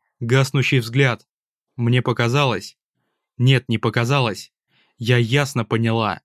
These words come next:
что означает обладать властью, могуществом. Это ощущение, молнией пронзившее все мое тело, было ярким и сочным. Я узнала,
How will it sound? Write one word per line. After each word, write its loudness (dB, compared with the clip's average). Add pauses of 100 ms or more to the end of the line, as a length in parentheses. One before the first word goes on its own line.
(160)
что 0
означает 0
обладать 0
властью, -4 (360)
могуществом. -2 (640)
Это 0
ощущение, 0 (340)
молнией 4
пронзившее 0
все 0
мое 2
тело, -2 (380)
было 2
ярким -2
и 0
сочным. -2 (640)
Я 2
узнала, 0